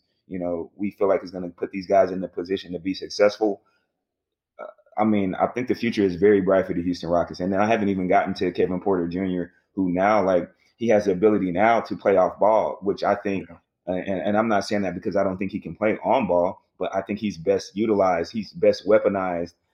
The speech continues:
Speaker 1: as a guy who doesn't have to set the table. He's a guy who can now, he can just eat now. I don't have to set the table. I don't have to bring the ball up the court and have to worry about, should I,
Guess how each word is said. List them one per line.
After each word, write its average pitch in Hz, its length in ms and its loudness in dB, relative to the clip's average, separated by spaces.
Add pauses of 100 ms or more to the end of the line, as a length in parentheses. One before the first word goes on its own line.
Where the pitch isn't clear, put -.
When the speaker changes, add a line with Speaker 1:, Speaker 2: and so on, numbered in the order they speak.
(220)
Speaker 1:
as 92 120 -6
a 92 80 0
guy 98 220 2
who 104 100 -4
doesn't 101 300 -2
have 90 180 -4
to 85 80 -18
set - 200 -4
the 80 80 -10
table. 78 380 -6 (280)
He's 107 180 -4
a 95 40 -4
guy 92 160 0
who 104 140 -4
can 85 260 -10
now, 82 280 -8
he 131 120 0
can 110 160 0
just 95 260 -4
eat 107 220 -2
now. - 140 -16 (300)
I 101 60 2
don't 120 120 2
have - 180 2
to - 60 -18
set 95 180 -2
the 90 60 -6
table. 82 320 -4
I 107 100 2
don't 117 100 0
have 117 140 0
to 98 60 -8
bring 101 180 -4
the 95 80 -4
ball 95 240 2
up - 100 -8
the 92 60 -12
court 95 300 0 (200)
and 90 100 -10
have 101 140 -4
to 85 60 -8
worry 101 200 0
about, 90 200 -4
should 87 120 -8
I, 95 200 0